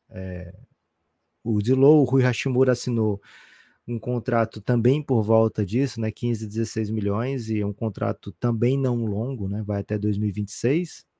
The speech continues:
Tá pertinho, já tamo em vinte e quatro, né? Já tá pertinho. É, tem jogadores que chegaram recentemente, né? Taurean Prince é um jogador que, se for um contender, pode dizer, "Pô, gosto", né?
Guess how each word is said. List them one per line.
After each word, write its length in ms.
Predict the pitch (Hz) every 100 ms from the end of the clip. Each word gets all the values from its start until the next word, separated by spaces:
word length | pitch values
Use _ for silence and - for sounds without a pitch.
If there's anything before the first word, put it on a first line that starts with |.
| -
Tá 80 |
pertinho, 400 | 120 165 - 226
já 80 | 151
tamo 160 | 131 127
em 60 |
vinte 180 | 123 120
e 60 | -
quatro, 360 | 160 196 -
né? 140 | 131 156 -
Já 60 |
tá 140 | - 127
pertinho. 480 | 147 135 - 156 160 _ - - _ _ _ _ 117
É, 640 | 117 120 117 113 113 110 -
tem 180 | 147 156
jogadores 540 | 147 151 147 156 147
que 80 | -
chegaram 460 | - 160 151 151 147
recentemente, 840 | 139 143 139 135 139 147 135 120
né? 120 | 120
Taurean 300 | - 120 120
Prince 440 | 113 123 123 117 117
é 20 |
um 80 | 110
jogador 400 | 113 113 110 107
que, 180 | 120 - _ _ _
se 160 | - -
for 140 | -
um 100 | 120
contender, 520 | 113 117 104 113 107 104
pode 200 | 110 98
dizer, 120 | 101
"Pô, 380 | - 143 110 90 - _ _
gosto", 500 | - 120 120 101 -
né? 200 | 98 101